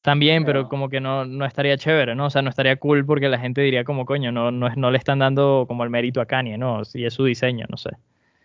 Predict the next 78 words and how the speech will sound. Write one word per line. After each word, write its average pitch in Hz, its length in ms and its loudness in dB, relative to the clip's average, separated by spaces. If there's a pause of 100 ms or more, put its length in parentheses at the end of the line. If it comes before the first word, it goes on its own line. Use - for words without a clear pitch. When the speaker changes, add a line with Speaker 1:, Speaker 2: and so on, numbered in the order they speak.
(220)
Speaker 2:
Ah, 254 120 4
no, 285 160 4
claro, 262 300 2
pero 151 260 -6
de-, 156 180 -6
sería 170 360 -2
así 190 160 -8
como 185 240 -8
de, 139 100 -8
"Ok, 175 240 -4 (160)
no 214 120 -8
tengo 214 200 -6
el 196 60 -6
derecho 170 280 -10
sobre 151 240 -14
el 135 60 -18
nombre 175 260 -2
de 170 140 -2
Yeezy, 185 440 0 (360)
pero 143 140 0
ahí 147 140 6
está 165 240 0
el 160 100 2
modelo", 151 380 2 (100)
¿no? 170 280 -8
Y, 113 540 -8
pues, - 120 -18
Speaker 1:
Sí, 151 100 6
Speaker 2:
gracias, 143 120 6
Speaker 1:
claro. 139 200 8
Speaker 2:
Kanye, 143 220 -4
por - 200 -14
tu - 100 -10
modelo 135 300 -4
icónico, 151 460 -2
pero 117 260 -10 (440)
no, 180 120 -10 (100)
no 160 140 -2
le 165 80 0
puedo 165 180 2
poner 151 360 -4 (500)
Yeezy, 185 300 0
por 143 140 -2
ejemplo, 151 280 -2
si 147 140 -4
fue 175 120 4
el 175 80 2
Yeezy 175 220 -2
uno, 190 200 0
pues - 160 -14
en 135 80 -8
la 123 60 -8
parte 143 280 -6
del 131 120 -4
pull 147 220 -2
tab 170 180 -2
no 175 40 -10
Speaker 1:
¿Tú, 160 60 4
Speaker 2:
le 170 120 4
podemos - 120 -6
Speaker 1:
tú 156 100 4
te 170 100 6
Speaker 2:
poner 175 60 8
Speaker 1:
lanzarías 165 420 6
Speaker 2:
Yeezy. 175 100 4
Speaker 1:
un 185 80 4
Air 180 160 6
Yeezy 185 260 0
uno 185 220 2
que 170 140 0
no 143 120 0
se 165 160 0
llame 165 300 2
Air 156 140 2
Yeezy 156 300 2
uno 165 220 2
sin 147 160 -4
Kanye? 135 320 0